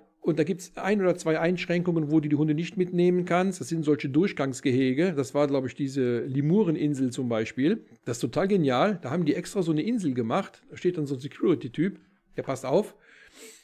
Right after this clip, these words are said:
Und da kannst du auf so eine Insel gehen, auf Deutsch gesagt. Und dann baumeln da überall Limuren rum. So sollte das sein. Ich hab nur einen gesehen, ja. Aber die laufen da frei rum. Die laufen da frei rum.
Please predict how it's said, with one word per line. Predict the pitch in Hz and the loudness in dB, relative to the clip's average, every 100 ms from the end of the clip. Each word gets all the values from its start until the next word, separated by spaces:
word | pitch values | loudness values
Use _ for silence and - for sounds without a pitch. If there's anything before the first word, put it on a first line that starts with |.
| _ | _
Und | - 170 | -8 -6
da | |
kannst | - 185 | -4 -2
du | |
auf | 180 | -2
so | 156 | 0
eine | 160 | 0
Insel | 233 214 156 | 0 2 2
gehen, | 131 135 | 2 0
auf | 131 | 0
Deutsch | - 127 120 | 0 -2 -2
gesagt. | 127 110 170 196 - | -8 -2 -2 -4 -10
Und | - 170 165 | -6 -4 -2
dann | 160 156 151 127 | -4 -4 -4 -4
baumeln | 151 160 151 | -2 0 2
da | |
überall | 147 143 139 | 2 2 0
Limuren | 135 127 143 147 151 123 | -2 0 0 4 2 2
rum. | 107 110 98 _ _ _ _ | -2 -4 -6 _ _ _ _
So | - 135 | -2 0
sollte | 120 127 123 | 2 0 0
das | 120 117 - | -2 -4 -2
sein. | 131 120 104 | -2 -4 -4
Ich | 139 | -6
hab | - - | -8 -8
nur | 139 | -8
einen | 123 117 | -8 -8
gesehen, | 113 120 117 - - | -4 -2 -2 -8 -12
ja. | 110 165 - | -6 -6 -6
Aber | 156 139 | -2 0
die | 139 | 2
laufen | 160 165 | 0 0
da | 143 | -4
frei | 151 151 | 0 0
rum. | 147 107 - _ _ - | 0 -2 -12 _ _ -12
Die | 110 | -4
laufen | 120 123 120 | -2 -2 -4
da | 117 | -6
frei | - 120 | -4 -2
rum. | 120 113 | -2 -2